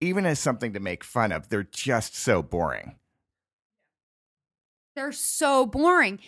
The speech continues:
Speaker 2: And also poor Candace Cameron Bure as well is really boring on The View, and I was a huge Full House fan as well as Growing Pains.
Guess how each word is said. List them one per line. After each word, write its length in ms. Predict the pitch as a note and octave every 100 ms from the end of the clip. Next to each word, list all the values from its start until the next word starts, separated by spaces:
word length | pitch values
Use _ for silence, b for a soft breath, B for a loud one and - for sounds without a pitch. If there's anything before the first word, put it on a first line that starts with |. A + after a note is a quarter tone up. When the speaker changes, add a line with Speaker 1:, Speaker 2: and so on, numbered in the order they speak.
| b -
Speaker 2:
And 200 | E4+ F#4
also 340 | F#4+ - F4
poor 340 | - D#4+ E4 -
Candace 440 | D#4 D#4 D#4+ D#4
Cameron 460 | - E4 G4 F#4+ C4+
Bure 200 | A#3 G3+
as 360 | F#3+ G3 A3+
well 260 | C4+ F4 F#4
is 120 | G#3+
really 360 | G3 D4+ D4+ D#4
boring 440 | A#3+ D4 D#4 D#4
on 140 | D#4+ D#4
The 80 |
View, 380 | C4+ C#4+ F#4+ C#4
and 100 | A3
I 140 | F3+ D#4+
was 160 | E4
a 40 | D#4
huge 480 | - D#4+ E4 E4 -
Full 160 | D#4+
House 320 | C#4+ F4 - -
fan 260 | A#3 A3+
as 160 | A#3 C#4+
well 260 | D4 F#4 G4
as 120 | C#4
Growing 340 | F#3 F3 E3
Pains. 560 | F#3 D3+ A#2+ E2 E3